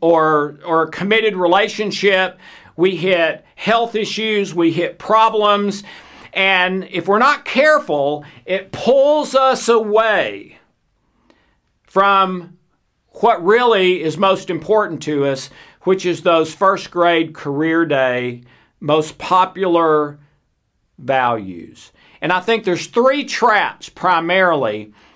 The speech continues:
that we fall into. And these are from First John two. Lust of the flesh, lust of the eyes, and pride of life. And John says there, after naming the three, that these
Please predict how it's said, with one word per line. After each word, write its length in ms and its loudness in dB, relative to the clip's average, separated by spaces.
that 240 0
we 160 4
fall 440 2
into. 580 -6
And 120 -4
these 220 0
are 140 -2
from 220 -4
First 340 0
John 420 0
two. 480 -4
Lust 380 -2
of 80 -2
the 80 -2
flesh, 640 0
lust 400 -2
of 80 0
the 160 0
eyes, 640 -2
and 200 -4
pride 340 0
of 100 -8
life. 680 -4
And 180 -4
John 320 2
says 460 2
there, 360 2
after 440 -2
naming 500 0
the 140 -6
three, 680 -2
that 420 -2
these 800 -2